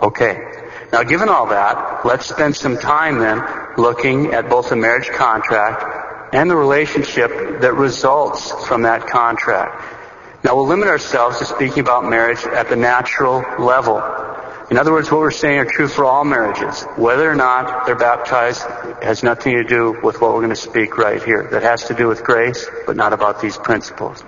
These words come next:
Okay, first, what's the marriage contract? The contract which a man and woman make, the contract which they both consent to in order to enter into the relationship of marriage, is very clear. Here's a traditional description of the marriage contract.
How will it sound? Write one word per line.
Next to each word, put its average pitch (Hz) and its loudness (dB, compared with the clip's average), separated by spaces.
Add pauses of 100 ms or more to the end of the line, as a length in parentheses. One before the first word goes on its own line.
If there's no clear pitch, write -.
(340)
Okay, 123 2
first, 120 0 (420)
what's 123 2
the 151 2
marriage 113 2
contract? 120 -2 (1120)
The 120 -2
contract 165 2
which 127 -2
a 123 4
man 120 2
and 143 2
woman 139 2
make, 101 0 (580)
the 120 -2
contract 123 0
which 120 -4
they 117 2
both 120 2
consent 127 -2
to 113 -2
in 113 2
order 120 4
to 127 -2
enter 123 0
into 120 0
the 117 2
relationship 113 0
of 117 2
marriage, 110 0 (260)
is 101 -2
very 101 2
clear. - -4
Here's 123 2
a 143 2
traditional 143 0
description 120 0
of 113 2
the 113 2
marriage 110 2
contract. 110 -2